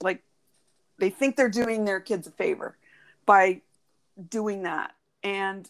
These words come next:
I think it's had the opposite effect. Um, I know I, I wanted my kids to be independent, and you were right. Yeah, I wanna get them to do stuff so I don't have to do it <laughs> anymore. Your mom was smart in that aspect. But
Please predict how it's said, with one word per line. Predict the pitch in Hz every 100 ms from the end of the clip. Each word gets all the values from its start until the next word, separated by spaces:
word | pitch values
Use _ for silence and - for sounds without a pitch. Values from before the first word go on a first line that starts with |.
| -
I | 214
think | 220 269 311
it's | 302
had | 247 226
the | 208
opposite | 180 185 214 208 185
effect. | 180 - - - - - _ _ _ - _ -
Um, | 202 190 180 180 - -
I | 233 262
know | 247 214 190 - _ -
I, | 185 185 175 175 _ _ _ _ _ _
I | 180 180
wanted | 175 160 -
my | -
kids | - - -
to | -
be | - 60
independent, | - - - - - -
and | 208
you | 190
were | 180
right. | 165 165 - - _ _ _ _ -
Yeah, | - 135
I | - -
wanna | - 175
get | - - -
them | 185
to | 156
do | 151 -
stuff | - 110 285
so | - - - -
I | 240
don't | 233 262
have | 254
to | 262
do | 311
it | 269 339 -
<laughs> | -
anymore. | 262 - - 277 - 311 320 -
Your | 254 269
mom | 269 403
was | 185 -
smart | 208 247 -
in | 147
that | 110 -
aspect. | 139 - - 95 - -
But | -